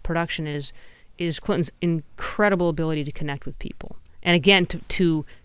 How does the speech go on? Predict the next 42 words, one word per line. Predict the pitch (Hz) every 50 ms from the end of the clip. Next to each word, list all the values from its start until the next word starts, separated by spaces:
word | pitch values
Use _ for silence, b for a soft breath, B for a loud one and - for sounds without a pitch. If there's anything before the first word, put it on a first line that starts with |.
| b -
to | - - 190 175
become | 156 135 170 - - - - - - 220 226 220 214 208 190 180 -
an | - 165
embodiment | 165 156 160 151 165 208 226 220 190 175 139
in | -
some | - - 160
ways | 156 156 151 -
of | - 147
that | 151 147 -
aspirational | 151 151 151 - - - 156 151 156 160 156 - - 156 147 -
aspect | - 143 147 - - - - 147 -
of | 147 139
the | 143
presidency. | - - 151 147 - 143 - - - - - 147 - - B B B B B B
When | - 165
people | - 214 202 - 208 202 196 - - -
talk | - 196 185 185 175 -
about | 170 170 160 156 131
him | 165 156 151 147
now, | 147 143 139 143 143 170
and | 196
he's | 220 240 -
still | - - - 240 220 202 - - - -
very | 170 160 175 170 160 147 147
active, | 139 135 127 - - 151 147 139
and | 151 143 139 139 - - b b b b b
not | - 180 170 170
only | 160 156 156 156 151
is | 147 143 -
he | - 170 156 151 139 - -
visible, | 151 156 175 160 160 135 151 147
he's | 139 147 143 147
out | 151 143 135 131
doing | 151 147 143 139 139 143 165 190 -
really | - 220 240 220 180 156 151
great | - 165 139 139 -
stuff. | - - 151 135 - - - B B B B B B B B -
Um, | 190 180 170 160 156 156 147 131 - - - - - -
and | - 208 190
I | 185
think | - 208 190 175 - - - - - - -
people, | - 208 208 - 175 175 151